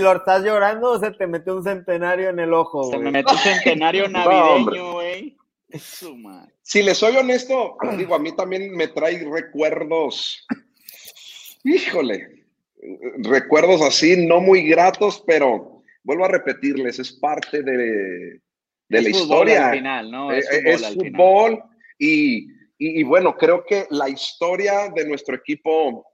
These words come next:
Speaker 3: podrán llamarse grandes quien quieran, lo que quieran decir, pero somos el equipo más ganador, somos el equipo con más historia, somos el equipo,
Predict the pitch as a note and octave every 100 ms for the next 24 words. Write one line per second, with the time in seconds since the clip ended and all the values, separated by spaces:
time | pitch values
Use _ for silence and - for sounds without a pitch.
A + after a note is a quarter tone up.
0 | _ _ _ _ _ _ _ _ _ _
1 | C3 C#3+ F#3 G3 F#3+ F3 F3+ G3 E3 E3
2 | F#3 F3+ - C#3 B2+ B2+ E3 G3 D#3 A#2
3 | G#2+ A#2 - C#3 - F#3 G#3+ G3 D3+ F3
4 | G3 E3 _ _ _ _ _ _ _ _
5 | C3+ B2+ A#2+ G2+ - - _ _ D3 E3+
6 | F#3 F3 D3 - G3 F#3 F3+ G3 F#3+ E3+
7 | D3+ D#3+ F#3 F3 E3+ F3 D#3 C3+ D#3+ D3
8 | E3 C#3 B2+ B2+ F3 - D#3 - D3+ D#3+
9 | E3 E3 D3 D#3 D3 B2+ B2 - E3+ -
10 | E3+ E3 -